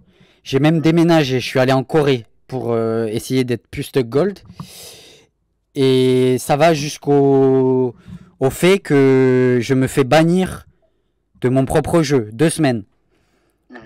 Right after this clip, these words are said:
Speaker 1: Et je comprends pas d'où vient cette malédiction.
Speaker 2: D'accord. Vous êtes où, vous ?
Speaker 1: Moi, je suis à Paris et, enfin, je, je, je suis allé en Corée quelque, quelque temps pour voir si la malédiction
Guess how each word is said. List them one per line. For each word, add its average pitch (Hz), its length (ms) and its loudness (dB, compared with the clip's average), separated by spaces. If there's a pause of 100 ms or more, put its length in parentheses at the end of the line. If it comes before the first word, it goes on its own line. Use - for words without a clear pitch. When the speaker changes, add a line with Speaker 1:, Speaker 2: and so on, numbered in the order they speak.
(260)
Speaker 1:
Et 123 120 -4
je 117 120 -6
comprends 139 360 -4
pas 160 200 2
d'où 156 160 -4
vient 151 180 2
cette 143 180 -10
malédiction. 135 540 -4 (880)
Speaker 2:
D'accord. 98 600 -20
Vous 107 140 -20
êtes 117 160 -16
où, 123 60 -14 (140)
vous ? 110 400 -16 (400)
Speaker 1:
Moi, 139 140 -2
je 139 80 -8
suis 135 300 -6
à 135 60 0
Paris 180 580 -2
et, 127 400 0
enfin, 120 300 -2
je, 113 200 -6
je, 123 160 -4 (280)
je 127 180 -6
suis 180 180 -4
allé 156 140 2
en 143 100 0
Corée 131 380 0
quelque, 117 480 -4
quelque 117 320 -6
temps 196 240 -4
pour 117 180 -6
voir 117 180 -2
si - 120 -10
la 117 80 -2
malédiction 120 640 -6